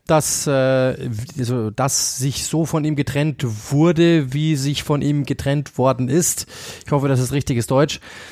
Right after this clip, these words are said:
Ähm, da sieht man mal, wie man damit umgeht. Er ist ein Trainer, der, oder, ja, dem der Verein viel zu verdanken hat und sich dann so hinzustellen, zu sagen, „Hey, äh, wir geben dir die Möglichkeit zu gehen.“ Ich glaube, er wäre gegangen worden.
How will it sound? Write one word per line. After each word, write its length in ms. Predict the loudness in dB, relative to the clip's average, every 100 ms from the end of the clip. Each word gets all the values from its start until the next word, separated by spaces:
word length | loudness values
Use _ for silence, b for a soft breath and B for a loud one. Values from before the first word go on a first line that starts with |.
| B B
Ähm, 540 | 2 4 4 2 -2 -6 -8
da 120 | 0 2
sieht 160 | 2
man 100 | 4
mal, 300 | 6 6 4 0
wie 180 | 0
man 120 | 2 2
damit 160 | 2
umgeht. 500 | 2 4 4 2 -2 0
Er 100 | 0
ist 160 | 0
ein 160 | -2 -2
Trainer, 240 | 0 0
der, 460 | 2 4 4 2 -2 -12 _
oder, 280 | -6 -4 -4 -8 _ -4
ja, 160 | -4 -4 -4
dem 120 | 0
der 100 | 2
Verein 280 | 2 2 2
viel 280 | 2 0 0
zu 100 | 0
verdanken 420 | 2 2 2 2
hat 220 | 0 0
und 160 | -4 -2
sich 140 | -2
dann 340 | 0 0 0 -2
so 320 | -2 0 2
hinzustellen, 460 | 2 -2 -2 -2 -2
zu 60 |
sagen, 220 | 0 2
„Hey, 220 | 2 2 0 B B B B
äh, 160 | -2 0
wir 80 | 0
geben 260 | 0 2
dir 140 | 4 4
die 80 |
Möglichkeit 480 | 4 2 0 0 0
zu 80 | 0
gehen.“ 200 | 0 0
Ich 120 | 0
glaube, 380 | 0 2 2 -2 _ _ -4
er 140 | -2
wäre 220 | 0 -2
gegangen 340 | -2 0 0 4
worden. 500 | 4 4 0 -2